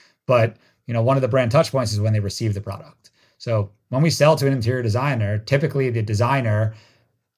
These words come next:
gathers products from a number of vendors and then coordinates a delivery, or we send it to a workroom, whatever.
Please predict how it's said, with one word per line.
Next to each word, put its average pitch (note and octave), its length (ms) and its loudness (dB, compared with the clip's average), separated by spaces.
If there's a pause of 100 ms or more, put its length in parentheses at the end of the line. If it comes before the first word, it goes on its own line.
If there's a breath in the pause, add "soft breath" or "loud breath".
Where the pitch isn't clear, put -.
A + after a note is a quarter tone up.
(360)
gathers B2+ 400 2
products A#2+ 420 0
from A2+ 160 -6
a G#2+ 40 0
number C#3+ 300 2
of A2+ 80 -2
vendors G2 500 -6
and G2 100 -6
then F#2+ 80 -6
coordinates G#2 560 -4
a A2 60 -6
delivery, D3 600 2
or A#2+ 140 -2
we G#2 100 -4
send G2+ 220 -4
it F#2+ 80 -8
to G2+ 100 -8
a F#2+ 60 -6
workroom, C3 560 -2
whatever. A#2 480 -2